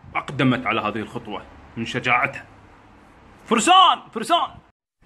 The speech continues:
في كلمة حق هتلر مشهورة يقول: "لا تبرر في حالة الخسارة، ولديك ألف تبرير في حالة الفوز".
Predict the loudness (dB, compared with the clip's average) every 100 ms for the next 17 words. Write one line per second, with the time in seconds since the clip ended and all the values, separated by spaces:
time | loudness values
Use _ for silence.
0 | _ -4 0 0 2 2 2 0 0 -2
1 | -2 -4 -2 -2 -2 -6 -6 -2 2 4
2 | 2 -2 -14 -20 -20 -20 -20 -16 -16 -16
3 | -20 -20 -20 -20 -20 -10 -2 0 2 2
4 | 2 2 2 0 2 0 0 -6 -4 0
5 | 0 -2 -2 0 2 0 0 -2 0 0
6 | 2 2 0 -2 -2 -2 -2 -6 -8